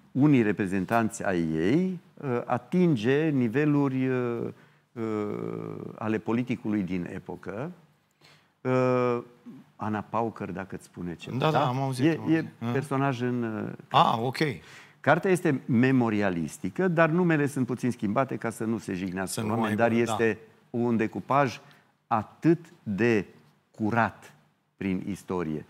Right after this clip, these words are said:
Speaker 1: fără niciun fel de falseuri, fără
Speaker 2: Aha.
Speaker 1: se citește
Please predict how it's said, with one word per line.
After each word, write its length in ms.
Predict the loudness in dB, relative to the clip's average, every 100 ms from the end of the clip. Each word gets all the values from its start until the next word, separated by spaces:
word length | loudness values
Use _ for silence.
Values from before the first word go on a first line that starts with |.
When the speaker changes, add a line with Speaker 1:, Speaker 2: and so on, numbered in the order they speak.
| -20 _
Speaker 1:
fără 320 | -4 0 2
niciun 440 | 4 4 2 -2 -2
fel 280 | 0 0
de 320 | 2 0 0 -4 -12 _ _ _ _
falseuri, 760 | _ 0 0 0 0 2 2 -2
fără 260 | -4 -2 -2
Speaker 2:
Aha. 260 | -4 -8 -10
Speaker 1:
se 140 | -6 -4
citește 640 | -2 -2 -2 -2 -2 -4